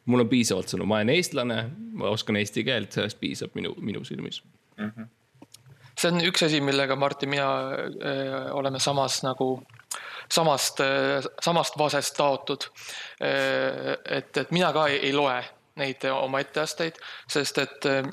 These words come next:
Speaker 3: äh, ma olen alati olnud, äh, sellel arvamusel, et näitleja ja lavastaja peaksid olema üks ja sama inimene. Ja selle tõttu mina ei ole mitte kunagi lugenud ühegi teise lavastaja,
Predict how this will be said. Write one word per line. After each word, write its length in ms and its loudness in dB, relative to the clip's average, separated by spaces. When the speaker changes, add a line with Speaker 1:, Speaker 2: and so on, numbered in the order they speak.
Speaker 3:
äh, 540 4
ma 120 4
olen 140 4
alati 360 4
olnud, 460 0
äh, 160 2
sellel 260 2
arvamusel, 540 2
et 260 -2
näitleja 720 0
ja 80 -2
lavastaja 560 2
peaksid 300 -4
olema 180 0
üks 140 -6
ja 20 -4
sama 240 0
inimene. 320 -6
Ja 540 2
selle 240 4
tõttu 320 0
mina 260 2
ei 60 2
ole 160 2
mitte 200 -2
kunagi 360 2
lugenud 320 0
ühegi 260 0
teise 640 0
lavastaja, 840 4